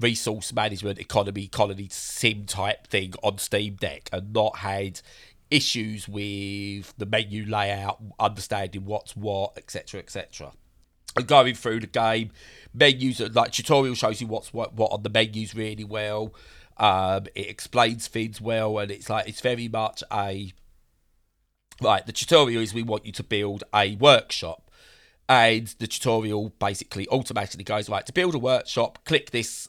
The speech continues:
icon or press this keyboard button." So you go and press the button, it ticks it, and then goes, "Right, now select this and ticks this." And automatically then goes, "Right, okay, now click next on the tutorial box. We need to make sure you've understood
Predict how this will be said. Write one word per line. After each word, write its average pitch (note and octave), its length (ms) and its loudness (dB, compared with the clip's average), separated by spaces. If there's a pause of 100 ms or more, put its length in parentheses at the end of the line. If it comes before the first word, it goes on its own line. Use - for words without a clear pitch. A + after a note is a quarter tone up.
icon A2 540 6
or G#2 160 6
press - 300 0
this - 200 -6 (120)
keyboard F2+ 480 -6
button." C#2+ 400 -12 (400)
So - 100 -6
you G2 140 -6
go G2 160 6
and F#2 80 -6
press G2 180 -6
the - 100 -16
button, G2+ 400 0
it G2+ 120 -10
ticks - 340 0
it, A2 160 2
and G#2 100 -4
then G2+ 120 4
goes, G#2+ 260 -4
"Right, A2 220 0 (340)
now B2 200 12
select - 420 2
this F#2 240 0
and F#2+ 100 -12
ticks - 340 -2
this." - 360 -2 (420)
And C3+ 240 8
automatically D3+ 720 4
then A2+ 200 2
goes, A#2 280 -2
"Right, A#2 180 0
okay, A2 300 0 (340)
now B2 140 10
click - 300 -4
next A#2+ 260 2
on A2+ 80 -2
the A2 80 -8
tutorial B2 460 4
box. B2 360 4
We A2 140 -2
need G#2+ 160 -2
to - 80 -10
make A2 140 -2
sure G2+ 160 -6
you've G#2+ 200 0
understood G#2 520 0